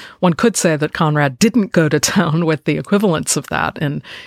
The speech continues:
in his era, which involved all kinds of, uh, forced labor and so on. Um, but then again, he did somewhat. So I won't, I won't sell him short entirely on that. I mean, I think he was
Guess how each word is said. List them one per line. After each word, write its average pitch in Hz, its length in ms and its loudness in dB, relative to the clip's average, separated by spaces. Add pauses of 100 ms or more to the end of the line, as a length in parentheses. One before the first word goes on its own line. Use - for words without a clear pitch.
(140)
in 147 180 2
his 208 320 2
era, 147 400 2
which 151 380 -2
involved 143 500 -4
all 139 140 -4
kinds 143 400 -4
of, 147 260 -6 (500)
uh, - 120 -16
forced 160 420 0
labor 143 380 -2
and 143 120 -4
so 185 220 4
on. 160 420 -2
Um, 151 380 -2 (100)
but 320 180 0
then 381 140 2
again, 339 380 0 (100)
he 311 140 2
did 311 240 2
somewhat. 151 480 0
So 196 140 2
I 196 100 2
won't, 208 280 0
I 208 100 4
won't 190 220 0
sell 170 180 2
him 165 160 0
short 147 260 2
entirely 139 480 -2
on - 180 -8
that. - 200 -6
I 156 40 -6
mean, 160 140 -2
I 160 100 0
think 156 200 -4
he 160 100 -2
was 151 320 -4